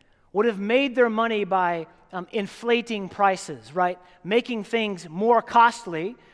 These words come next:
for those who are going to be indebted to the government or to the master, and then they would take the top off, right? They would take their twenty or thirty or fifty percent.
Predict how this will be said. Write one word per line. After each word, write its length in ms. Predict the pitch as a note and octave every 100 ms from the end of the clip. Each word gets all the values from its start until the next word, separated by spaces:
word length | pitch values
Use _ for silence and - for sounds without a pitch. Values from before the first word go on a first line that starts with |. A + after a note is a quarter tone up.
| _ -
for 100 | G3
those 340 | F#3+ G#3+ A3 G#3
who 80 | G3+
are 40 |
going 220 | G3 G#3+
to 60 | G3+
be 140 | G3+
indebted 520 | F#3 E3 G3 F#3 E3 - _ _ _
to 100 | -
the 80 | F#3
government 420 | G3+ G#3 A3 A3
or 140 | G3 F#3
to 140 | F#3+
the 80 | F3
master, 400 | F3 F#3 F#3 A3
and 100 | G3
then 80 | G3
they 140 | A#3+
would 180 | B3 -
take 420 | A#3+ A#3 A#3 -
the 80 | F#3+
top 320 | - C#4+ C4+
off, 300 | F3+ C#3+ -
right? 240 | E3+ F#3+
They 80 | G#3
would 180 | G3 F3+
take 220 | A3 G3+
their 140 | A#3+ A3+
twenty 360 | - G3 E3+
or 60 | D#3
thirty 320 | D3+ F#3+ F3
or 60 | D#3
fifty 260 | G#3+ -
percent. 600 | F3 D#3 - E3+ A2+ -